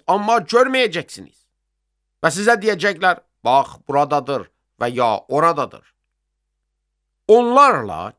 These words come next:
getməyin və onların dallarına da düşməyin. Çünki şimşək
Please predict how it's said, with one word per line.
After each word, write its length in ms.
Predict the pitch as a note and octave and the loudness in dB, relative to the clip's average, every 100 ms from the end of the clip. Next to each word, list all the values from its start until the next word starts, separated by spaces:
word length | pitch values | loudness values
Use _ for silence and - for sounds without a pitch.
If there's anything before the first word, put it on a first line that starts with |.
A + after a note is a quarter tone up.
| - | -6
getməyin 760 | F3+ F3 E2+ B1 C2+ A#2+ D3 _ | -4 -4 -12 -20 -16 -14 -14 _
və 200 | C3 C#3+ - | -2 -2 0
onların 600 | F3 F3 F3 G3 A#3 F#3 | -2 2 4 4 2 2
dallarına 640 | G3 G3 F3+ F3 E3+ G3 | 2 2 2 2 0 -2
da 60 | G3 | -2
düşməyin. 640 | E3+ G3+ - G3+ G3 A#2 - _ _ _ _ _ _ | -4 -8 -4 -4 -4 -8 -14 _ _ _ _ _ _
Çünki 340 | - C#4+ - G#3+ | -2 -2 0 -2
şimşək 520 | F#3+ D3+ - D#3 F3+ | -2 -4 -2 -2 -2